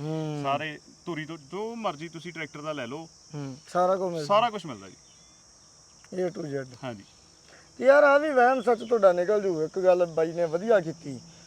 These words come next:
Speaker 1: ਤੁਸੀਂ ਆਪ ਸਮਾਨ ਲਿਆਉਣਾ ਨਾ, ਤੁਹਾਡੇ ਦਿਮਾਗ 'ਚ ਵਹਿਮ ਹੋਊਗਾ ਵੀ ਬਾਈ ਨੇ ਪਤਾ ਨਹੀਂ
Speaker 2: ਵੀ ਕੀ ਪਾਇਆ, ਕੀ ਨਹੀਂ, ਵੀ ਆਪਾਂ ਕਿਹੜਾ ਖੋਲ ਕੇ ਦੇਖਣਾ।
Speaker 1: ਹਾਂ,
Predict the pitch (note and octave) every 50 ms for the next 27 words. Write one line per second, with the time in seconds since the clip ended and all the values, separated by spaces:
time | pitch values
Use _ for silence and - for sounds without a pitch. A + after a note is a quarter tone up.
0 | - - - G3+ G#3+ F3 G#3+ A3 G3+ F#3+ G3 G#3 G3+ - A3 A3 G#3 G#3 G3+ G3+
1 | G#3+ A3 G#3+ F#3+ F3+ E3 E3+ G3+ A3+ G#3 D#3 - - - - - - - - -
2 | - A3+ G#3+ A3 F#3+ G3+ G3+ G3 G3 G3 G3+ G3+ A3+ G3 G3 G3+ G#3+ A3 A3+ A3
3 | G#3 F#3+ F#3+ F3+ G3+ G#3 A3 G#3 F#3 F#3 F#3 F3+ F#3 F#3+ F3+ F3+ F3 F#3 G3 G3+
4 | G3 F#3 E3 - - F#3 F#3 - - F#3 F#3 F3+ D#3 F3+ E3+ E3+ E3 D#3+ C#3 D3+
5 | D3 D3 C#3 C3 C3 C3 C3+ C#3 C3+ - C#3+ C#3 C#3+ D3 C3 B2+ C3 C3 C3 C3+
6 | C#3 E3 F3+ F3+ F3 E3+ E3 D#3+ D#3+ D#3 D3 C3+ B2+